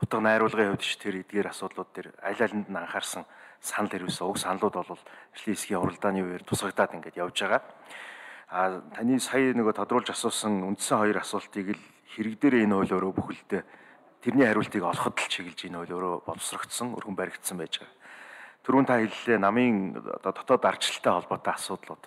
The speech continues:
бүтэн зохион байгуулалттай холбоотой асуудлууд гэж. Өнгөрсөн гучин жилийн хугацаанд энэ гучин зураг намын дотоод зохион байгуулалт үйл ажиллагаатай холбогдох асуудлууд үнэхээр таны хэлж байгаа ачааллан ийм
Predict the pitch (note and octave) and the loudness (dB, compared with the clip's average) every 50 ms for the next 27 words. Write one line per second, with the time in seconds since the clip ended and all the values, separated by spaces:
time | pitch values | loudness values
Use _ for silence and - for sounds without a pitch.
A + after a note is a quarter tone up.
0 | - - - - - B2+ - - - B2+ A#2+ A2+ A2 G#2 G2+ G2 - - - F#2+ | -20 0 0 2 2 2 -2 0 4 4 6 6 6 6 6 4 2 2 2 2
1 | F2 - G2+ F#2 - - F2+ - - - F#2 - - - - - - - - - | 2 2 -2 -4 -4 -4 -6 -6 -6 -8 -10 -10 -10 -16 -18 -18 -20 -20 -20 -18
2 | - - - - - - - - G#2 A2+ A2+ A2 - D3 A#2+ A2 G#2+ - B2+ A#2 | -18 -18 -16 -16 -16 -18 -8 -2 0 0 2 4 4 6 6 6 4 4 2 2
3 | A#2 A#2+ G#2+ A#2+ A#2+ A2+ A2 G#2+ - - - A#2+ A2+ A2 G#2 G#2 G2+ G#2 G2+ F#2 | 4 2 4 6 6 6 6 4 2 2 4 4 4 4 4 2 2 2 2 2
4 | - A2 - B2 A2 A#2 A2 A2 G#2+ G#2 G2+ G2 G2 G#2+ G#2+ G#2+ F#2+ E2+ - - | 2 0 0 2 4 6 6 6 6 6 4 4 4 4 4 2 2 0 -6 -14
5 | - - - - - - - _ _ _ _ - - - - C#3+ C#3+ - - C3 | -20 -20 -20 -20 -20 -20 -20 _ _ _ _ -2 0 6 6 6 6 6 4 4
6 | B2+ A#2+ A#2 A2 G#2+ G2+ G2+ G#2 G#2+ - A2 G#2+ A2 A2 G#2 F#2 - - G#2 G2+ | 6 6 6 6 6 6 6 4 4 4 4 4 6 6 4 4 4 2 2 2
7 | - - G2 F2+ F2 - - - - - - - - - - G2 F#2 - G2+ F#2 | 4 2 2 2 2 2 2 0 0 0 -2 -6 -8 -8 -8 -8 -8 -6 -6 -6
8 | - - F#2 F#2 - C#3 C3 - - G2 F#2+ F#2+ F#2 F#2 - - F#2 E2+ E2+ - | -4 -4 -6 2 4 4 4 4 2 -2 -2 0 -2 -4 -4 -6 -6 -6 -6 -6
9 | - - - - E2+ - - - - - - - _ G2+ G2+ F#2 | -8 -10 -10 -10 -14 -14 -16 -20 -20 -20 -20 -18 _ -4 -2 -2